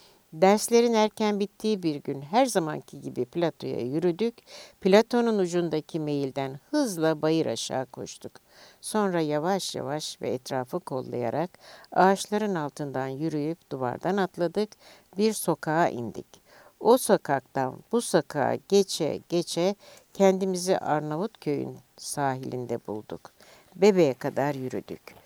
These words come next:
Öz Süt'te oturup cebimizdeki para iki çaya yetmediği için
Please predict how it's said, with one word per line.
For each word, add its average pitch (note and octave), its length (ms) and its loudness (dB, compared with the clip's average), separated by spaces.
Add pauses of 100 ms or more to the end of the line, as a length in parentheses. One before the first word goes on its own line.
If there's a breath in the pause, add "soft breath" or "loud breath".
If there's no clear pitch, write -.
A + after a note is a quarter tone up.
(420 soft breath)
Öz A#3 200 6
Süt'te - 440 -4
oturup D3+ 540 -6
cebimizdeki E3+ 840 -2
para F3+ 340 0
iki - 360 -6
çaya D#3 340 0
yetmediği F3+ 720 0
için - 340 -10